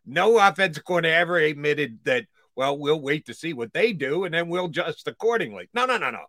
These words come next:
They all wanna dictate terms. They wanna be the lead dog, and they wanna tell the defense,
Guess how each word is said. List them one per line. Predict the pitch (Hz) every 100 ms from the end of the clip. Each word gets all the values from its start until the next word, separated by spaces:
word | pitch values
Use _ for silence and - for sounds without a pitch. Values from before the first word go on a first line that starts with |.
| _ _ -
They | 202
all | 247 285
wanna | 277 247
dictate | 202 233 - 202 175
terms. | 160 123 180 _
They | 185 262
wanna | 262 247 233
be | 233 233
the | 214
lead | 190 202 214 202
dog, | 175 170 160 160 151 - -
and | 135 175
they | 220
wanna | 233 226 220 180
tell | 175 190 180
the | 156
defense, | 165 226 285 240 202 170 165